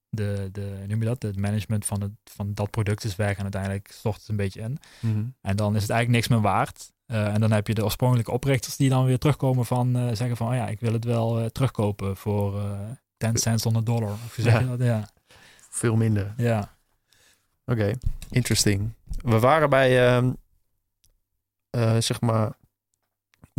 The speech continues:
Speaker 2: beta, ik zeg gewoon beta list, ja?
Speaker 1: Ja, zo zeg ik het ook, ja.
Speaker 2: Beta list als een soort marketing vehikel voor Open Margin, wat uiteindelijk een soort van, ik zie een soort van, eh,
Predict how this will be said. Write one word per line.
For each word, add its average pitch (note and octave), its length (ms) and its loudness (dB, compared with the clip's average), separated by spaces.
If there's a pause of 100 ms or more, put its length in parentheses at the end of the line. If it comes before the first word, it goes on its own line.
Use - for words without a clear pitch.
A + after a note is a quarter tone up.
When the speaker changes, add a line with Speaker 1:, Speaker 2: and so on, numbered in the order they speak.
(180)
Speaker 2:
beta, A2+ 640 2 (600)
ik B2+ 160 -8
zeg C3+ 120 2
gewoon A#2 180 2
beta A#2 280 2
list, G2+ 240 -2
ja? A2 200 -4
Speaker 1:
Ja, B2+ 220 2
zo A#2 100 0
zeg A#2+ 160 2
ik A#2 80 -2
het - 120 -10
ook, A2 220 -2
ja. A2 100 4
Speaker 2:
Beta C3 200 4
list B2 440 2 (720)
als A2+ 240 0
een A#2+ 60 2
soort A#2 320 0
marketing A#2 760 4
vehikel A#2 840 2
voor A#2+ 240 -2
Open A#2 280 0
Margin, A#2 480 2
wat A#2 160 -2
uiteindelijk G#2+ 380 0
een A#2 60 0
soort A#2 220 -2
van, A2 280 -2 (380)
ik - 160 -4
zie A#2+ 120 2
een A2+ 60 2
soort A#2 240 0
van, A2 320 0
eh, G#2+ 280 2